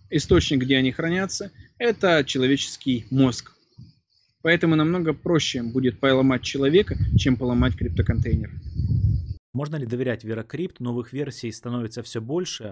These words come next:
Speaker 2: Могут ли они там оставить лазейки для спецслужб?
Speaker 1: В теории, конечно, это возможно, но довольно большое количество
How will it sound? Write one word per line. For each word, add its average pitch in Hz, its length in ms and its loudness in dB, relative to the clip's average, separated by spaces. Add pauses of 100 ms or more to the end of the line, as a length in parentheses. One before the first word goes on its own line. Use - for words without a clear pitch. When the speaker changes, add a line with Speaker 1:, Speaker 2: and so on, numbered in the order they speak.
Speaker 2:
Могут 139 320 -2
ли 123 80 -2
они 120 160 -4
там - 200 2
оставить 139 460 -6
лазейки 113 380 -6
для 104 140 -10
спецслужб? - 520 -14 (200)
Speaker 1:
В - 80 -20
теории, 277 260 0
конечно, 214 380 2
это 202 160 2
возможно, 190 540 2
но 170 480 6
довольно 170 360 4
большое 170 380 2
количество 139 800 2